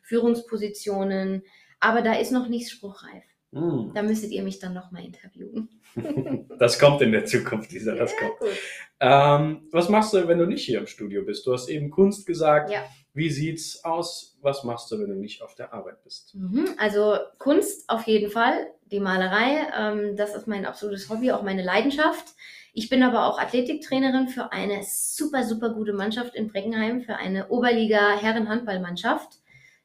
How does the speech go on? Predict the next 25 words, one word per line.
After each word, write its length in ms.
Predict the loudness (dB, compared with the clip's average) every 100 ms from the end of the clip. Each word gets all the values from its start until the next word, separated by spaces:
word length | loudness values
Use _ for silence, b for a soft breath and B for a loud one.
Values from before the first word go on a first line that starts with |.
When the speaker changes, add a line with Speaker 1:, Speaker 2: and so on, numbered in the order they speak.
| -2
Speaker 1:
Die, 260 | 2 4
ähm, 680 | 4 2 -2 -2 -2 -4 -6 -8
ja, 240 | -12 -12
trainiere 320 | -10 -4 0 0
ich 120 | -2
in 100 | -8
Athletik. 640 | -4 -2 0 -2 -6 -12 _ _ _ _ _
Und 540 | -4 0 2 0 -2 -2
ansonsten 480 | -2 -4 -6 -6
würde 160 | -6 -6
ich 80 | -8
so 80 | -10
sagen, 360 | -10 -10 -10
das 180 | -12 -14
Übliche, 400 | -16 -16 -18 -12
ne? 160 | -8 -4
Bin 120 | -2
super 260 | 0 0 2
gerne 260 | 4 2
mit 160 | 0 0
meinen 520 | 0 2 2 0 -4
Freunden 400 | 2 4 4 2
zusammen, 420 | 0 0 2 2
mit 140 | 0 -4
Familie 680 | -4 -2 0 0 0 -2